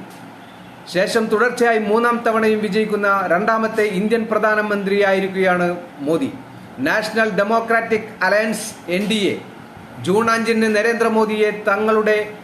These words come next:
നേതാവായി തിരഞ്ഞെടുക്കാനുള്ള പ്രമേയം ഏകണ്ഠമായി പാസാക്കി. ജൂൺ ഒമ്പതിന് അദ്ദേഹം പ്രധാനമന്ത്രിയായി സത്യപ്രതിജ്ഞ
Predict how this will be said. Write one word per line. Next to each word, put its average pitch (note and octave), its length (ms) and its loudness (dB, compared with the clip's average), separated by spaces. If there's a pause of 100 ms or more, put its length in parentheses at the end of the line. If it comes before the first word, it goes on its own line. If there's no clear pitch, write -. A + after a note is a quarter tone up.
നേതാവായി G#3 600 2
തിരഞ്ഞെടുക്കാനുള്ള G3+ 1000 2 (100)
പ്രമേയം F#3 480 0 (600)
ഏകണ്ഠമായി G#3 720 0 (180)
പാസാക്കി. F#3+ 600 -2 (300)
ജൂൺ G#3 240 2
ഒമ്പതിന് A3 520 0 (240)
അദ്ദേഹം G#3 500 0
പ്രധാനമന്ത്രിയായി G#3+ 760 2
സത്യപ്രതിജ്ഞ F#3+ 880 -2